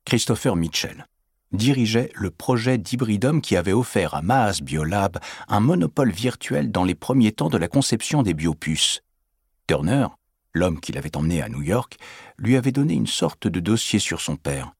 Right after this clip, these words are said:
un biologiciel compilé par une I A de sécurité de Maas. Elle y avait accédé quatre fois en quatre ans. Pour finir, un soir d'ivresse en Grèce,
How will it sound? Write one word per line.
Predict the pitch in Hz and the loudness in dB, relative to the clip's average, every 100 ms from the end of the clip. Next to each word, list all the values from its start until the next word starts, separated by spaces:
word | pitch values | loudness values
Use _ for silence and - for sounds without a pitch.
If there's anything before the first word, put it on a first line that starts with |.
| _ _ _ _ | _ _ _ _
un | - 95 | 0 0
biologiciel | 78 90 143 117 101 107 - 139 107 | 0 2 4 4 2 -2 -2 0 0
compilé | - - 131 - 117 73 | -2 -2 -2 0 0 0
par | - 90 92 | -2 -2 -2
une | 87 - | -4 0
I | 135 - | -2 0
A | 131 143 | 0 0
de | 101 | -2
sécurité | - 107 98 90 - 78 | -2 -2 -4 -4 -2 -4
de | 67 | 0
Maas. | 80 78 - - - - _ _ _ _ _ _ _ _ _ _ _ _ - | 0 0 0 -4 -4 -6 _ _ _ _ _ _ _ _ _ _ _ _ -6
Elle | 92 | -2
y | 127 | 0
avait | 151 | 0
accédé | 117 - 107 139 _ | -2 -2 0 0 _
quatre | - 160 - 131 | -2 -2 -2 -6
fois | - - 69 - - | -4 -2 -2 -4 -12
en | |
quatre | - 131 - - | -6 -4 -6 -12
ans. | - _ _ _ _ _ _ _ _ _ _ _ | -14 _ _ _ _ _ _ _ _ _ _ _
Pour | - | -8
finir, | - 76 85 131 131 - _ | -4 -2 2 2 2 -4 _
un | - | -6
soir | - 92 85 | -2 0 0
d'ivresse | 76 78 90 - | -2 0 0 -2
en | - 52 | -6 -8
Grèce, | - 214 - - | -8 -6 -4 -6